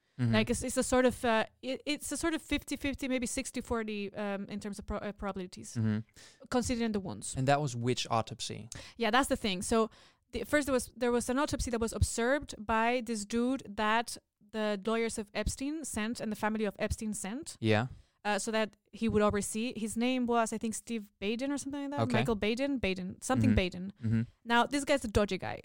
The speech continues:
Speaker 2: 'cause, um, when it comes to being on the right side of history, he, he hasn't really. So he was,
Speaker 1: <laughs>
Speaker 2: he, like, testified for O J, I think,
Speaker 1: Oh, really?
Speaker 2: saying that, like, yeah, O J didn't do it, and, like, for another
Speaker 1: Ah.
Speaker 2: murderer, famous murderer that killed his wife or something.
Speaker 1: Yeah.
Speaker 2: So,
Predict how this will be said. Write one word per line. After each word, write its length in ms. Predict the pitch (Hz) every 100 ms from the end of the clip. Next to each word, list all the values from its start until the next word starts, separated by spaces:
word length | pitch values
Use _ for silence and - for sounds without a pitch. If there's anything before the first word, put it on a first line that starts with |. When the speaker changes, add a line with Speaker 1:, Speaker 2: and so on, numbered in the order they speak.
| _
Speaker 2:
'cause, 320 | 220 202 -
um, 480 | 208 202 202 202 202
when 160 | 214 247
it 60 | 269
comes 240 | 294 -
to 200 | 277 262
being 260 | 220 254 247
on 80 | 233
the 100 | 214
right 220 | 220 226
side 180 | 247 240
of 120 | 240
history, 300 | 254 - 247
he, 200 | 208 -
he 320 | - 214 196 - _
hasn't 340 | 196 180 180 -
really. 240 | 180 - -
So 160 | 208
he 180 | 196 233
was, 140 | 240
Speaker 1:
<laughs> 140 | 220 226
Speaker 2:
he, 60 |
like, 220 | 233 214 -
testified 480 | - 233 - 226 196
for 120 | -
O 140 | 185 214
J, 240 | 220 214
I 60 | 214
think, 320 | 220 226 233 - -
Speaker 1:
Oh, 80 | 127
really? 120 | 120
Speaker 2:
saying 220 | 120 220
that, 100 | 101
like, 160 | 190 214
yeah, 160 | 226 185
O 80 |
J 140 | 226 214
didn't 240 | 220 220
do 140 | 214 214
it, 180 | 214 -
and, 220 | 165 202
like, 160 | 196
for 80 | -
another 220 | 208 202 208
Speaker 1:
Ah. 20 | 208
Speaker 2:
murderer, 440 | 214 214 214 220
famous 340 | 208 220 214 208
murderer 320 | 208 196 208
that 80 | 190
killed 160 | - 202
his 120 | 185
wife 220 | 170 190
or 60 | 214
something. 340 | 220 220 233 - - -
Speaker 1:
Yeah. 140 | 107
Speaker 2:
So, 320 | 233 220 220